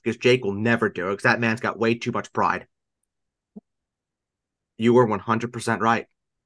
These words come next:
I don't know if this is, I'm, I'm not sitting here and saying that Baker Mayfield's a guy that I wanna just go and trust every single week.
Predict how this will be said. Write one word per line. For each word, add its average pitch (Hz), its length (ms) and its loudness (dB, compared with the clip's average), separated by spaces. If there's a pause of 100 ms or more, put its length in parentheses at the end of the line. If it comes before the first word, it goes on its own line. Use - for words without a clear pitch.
(1120)
I 143 160 4
don't 165 340 4
know 156 280 8
if 131 200 2
this 135 180 0
is, 131 160 -2
I'm, 135 140 -2 (100)
I'm 143 140 -2
not 147 180 -2
sitting 139 240 -10
here 139 120 -2
and 120 100 -2
saying 131 180 2
that 117 140 -4
Baker 131 240 0
Mayfield's 117 440 -4
a 113 40 -8
guy 113 220 -2
that 113 100 -4
I 110 100 -4
wanna 101 160 -8
just 107 220 -10
go 107 140 0
and 95 80 -4
trust - 380 0 (540)
every 127 240 2
single 98 340 -4
week. 107 340 0